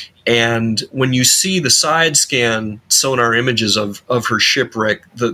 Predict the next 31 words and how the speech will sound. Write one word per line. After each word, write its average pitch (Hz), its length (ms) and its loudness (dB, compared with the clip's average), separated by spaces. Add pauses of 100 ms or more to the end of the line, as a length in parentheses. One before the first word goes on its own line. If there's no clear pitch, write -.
lean 156 840 0
lines 135 720 2
of 104 120 -6
this 104 400 0
ship - 400 0
are 104 80 -2
just - 320 2
so 156 180 -4
apparent. 110 540 -2 (520)
And 135 160 0
this 143 160 2
bow 143 680 2
is 110 180 2
something 120 440 -2
that 104 120 -2
is 104 120 -2
just - 380 0 (360)
ingrained 127 800 0
in 104 100 -2
my 117 300 0
mind, 101 480 0
again, 107 340 0
having 107 280 -2
been 104 160 -2
just - 280 -2
intimate 131 420 0
with 104 140 -8
this 95 140 0
carrier 120 420 0
for 104 200 -4
years, 117 640 0